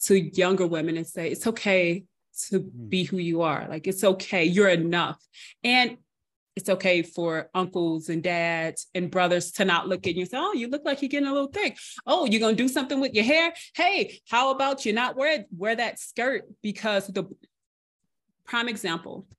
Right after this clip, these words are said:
Speaker 1: this isn't about being an athlete, but it's connected to
Speaker 2: Mm-hmm.
Speaker 1: women being penalized for showing up who they are. I was at a school, I was working in a school system years ago,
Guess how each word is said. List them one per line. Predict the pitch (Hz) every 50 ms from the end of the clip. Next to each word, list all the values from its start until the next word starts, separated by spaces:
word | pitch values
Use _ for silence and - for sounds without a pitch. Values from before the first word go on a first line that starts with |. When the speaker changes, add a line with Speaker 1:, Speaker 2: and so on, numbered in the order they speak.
| _ -
Speaker 1:
this | 262 294 294
isn't | 370 339 392 381
about | 349 339 277 226 202 185
being | 226 208 202 190
an | 160
athlete, | - 147 165 190 185 - 277 302 285 294
but | 202 180
it's | 185 185 -
connected | - - 190 185 180 190 190 - 208 180 190 -
to | - - - 196 185 180 180 170 160
Speaker 2:
Mm-hmm. | 165 - - - - -
Speaker 1:
women | 190 190 185 180 170
being | 165 165 156 165 -
penalized | - - 277 269 262 240 202 175 156 139 131 - 175 175 - - - -
for | - 180 170 156 156 151 165 - - _ _
showing | - - - 190 165 165 165 165 156 156 - -
up | 190 170 - - - - -
who | 160
they | 165 147 156
are. | 190 226 226 196 165 143 - - - - - - _ - -
I | - 190
was | 180 185 180
at | 190 175 165
a | 170
school, | - - - - - - 202 202 196 180
I | 151 175
was | 185 175 202
working | 185 180 - 214 196
in | 190 185
a | 180
school | - - - - 196 180 180
system | - - 170 - - - 165 160 160 165 165 -
years | 185 180 175 180
ago, | 170 147 170 156 151 156 156 147